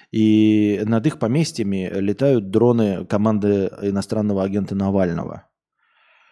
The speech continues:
Понимаешь, такие люди тоже все на пересчёт, и у них всё хорошо.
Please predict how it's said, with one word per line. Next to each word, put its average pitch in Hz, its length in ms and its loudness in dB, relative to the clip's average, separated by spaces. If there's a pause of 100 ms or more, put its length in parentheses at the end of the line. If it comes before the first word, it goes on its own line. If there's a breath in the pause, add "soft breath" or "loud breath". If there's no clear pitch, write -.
(460 soft breath)
Понимаешь, 101 480 0
такие 135 320 0
люди 117 260 4
тоже 104 280 0
все 104 160 -4
на 95 100 -4
пересчёт, 123 580 -4
и 107 140 -4
у 123 60 2
них 170 180 0
всё - 180 -8
хорошо. 107 520 -6